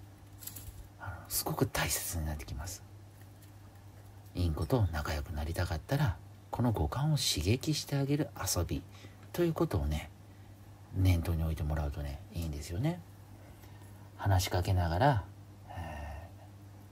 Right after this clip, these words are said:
ー、聴覚を使って、あなたのお話を聞く。ね。「アホだよ」っつってね、見せて。で、視覚的に泡の方を見せたら、足やくちばしを使って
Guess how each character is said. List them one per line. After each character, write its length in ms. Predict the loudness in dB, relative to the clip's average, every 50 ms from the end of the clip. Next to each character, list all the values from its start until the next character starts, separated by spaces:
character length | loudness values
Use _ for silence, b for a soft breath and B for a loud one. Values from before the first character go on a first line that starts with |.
| -8 0
ー、 40 |
聴 140 | 4 6 6
覚 240 | 6 6 2 0 0
を 60 | 0
使 200 | -2 -2 -2 -2
っ 60 | -2
て、 340 | -2 -2 2 4 4 4 2 0 -12 -18 -18 -18 -18 -18 -18 -18 -16 -16 -14 -14 -14 -14 -16 -18 -18 B B B B B B B B -16 -10 -6
あ 120 | -2 -2
な 120 | 0 0
た 140 | 0 2 2
の 80 | 2 2
お 20 |
話 320 | 2 4 6 6 6 6 4
を 60 | 2
聞 200 | 0 0 0 2
く。 160 | 2 2 2 2 -2 -14 -16 -16 -14 -2 2
ね。 240 | 4 4 4 4 0 -4 -16 -18 -18 -18 B B B B B B B B B B B B B B B -18 -18 -18 -18 -18 -18 -18 -18 -18 -18 -18 -12 -4
「ア 200 | 2 4 4 4
ホ 160 | 4 4 4 8
だ 140 | 10 10
よ」 280 | 12 12 12 12 10 10 8
っ 20 | 6
つ 100 | 2 -8
っ 20 |
て 120 | -8 -6 -4 -2
ね、 180 | 0 -2 -2 -4 -8 -14 -18 -18 -18 -20 -20 -20 -20 -20 -20 -18 -6 0
見 120 | 0 2
せ 120 | 2 0 -2
て。 220 | -4 -4 -6 -6 -8 -12 -18 -20 -20 -20 -20 -18 -12 -4
で、 80 | 0
視 140 | 2 2 2
覚 200 | 2 2 0 0
的 280 | 2 2 4 4 4 4
に 160 | 4 2 2 -2 -6 -18 -18 -18 -18 -18 -14
泡 240 | -6 -2 0 0 2
の 140 | 2 2 2
方 180 | 2 2 2 2
を 60 | 4
見 100 | 4 4
せ 160 | 4 4 2
た 140 | 4 6 6
ら、 240 | 8 8 6 4 2 -6 -14 -20 -20 -20 -18 -12 -4
足 300 | -2 2 4 4 6 6
や 160 | 6 4 2
く 120 | 0 -4 -4
ち 140 | -2 2
ば 100 | 4 4
し 140 | 4 4 4
を 40 | 2
使 200 | 0 0 0 0
っ 40 | 0
て 340 | 0 0 0 2 2 2 2